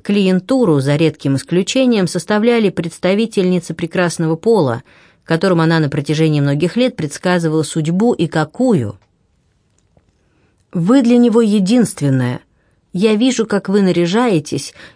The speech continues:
и куда-то идете с ним под руку. Теперь вы стоите на великолепном мосту. Мост не обязанности, но сердечной привязанности, как сказал поэт. Любовь и радость нам сулят забавы резвые на яд».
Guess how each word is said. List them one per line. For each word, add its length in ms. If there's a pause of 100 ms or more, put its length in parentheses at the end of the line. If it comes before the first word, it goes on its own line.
и 80
куда-то 480
идете 340
с 160
ним 160
под 300
руку. 380 (760)
Теперь 540 (280)
вы 80
стоите 500
на 140
великолепном 680
мосту. 560 (920)
Мост 480
не 200
обязанности, 760
но 140
сердечной 640
привязанности, 880
как 240
сказал 400
поэт. 560 (380)
Любовь 580
и 100
радость 560
нам 200
сулят 640
забавы 720
резвые 580
на 160
яд». 480